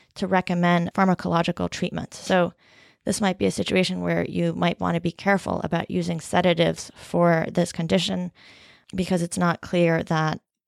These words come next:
that they work or that they improve outcomes. And now we're going to talk about what is perhaps the granddaddy of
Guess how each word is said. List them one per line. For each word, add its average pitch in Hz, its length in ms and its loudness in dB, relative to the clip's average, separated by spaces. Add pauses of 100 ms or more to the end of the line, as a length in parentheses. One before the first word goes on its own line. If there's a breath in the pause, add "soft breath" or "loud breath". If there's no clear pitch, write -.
(160)
that - 180 0
they 160 100 0
work - 420 -8 (120)
or 185 100 -2
that 175 180 -2
they 170 140 2
improve 175 440 -2
outcomes. - 600 -6 (840)
And 226 160 4
now 262 380 4 (280)
we're 220 120 2
going 214 180 6
to 202 60 2
talk 196 320 -2
about 180 480 0
what 185 160 -2
is 175 120 -2
perhaps 175 460 -4
the 196 220 -2
granddaddy 180 680 2 (160)
of 202 280 4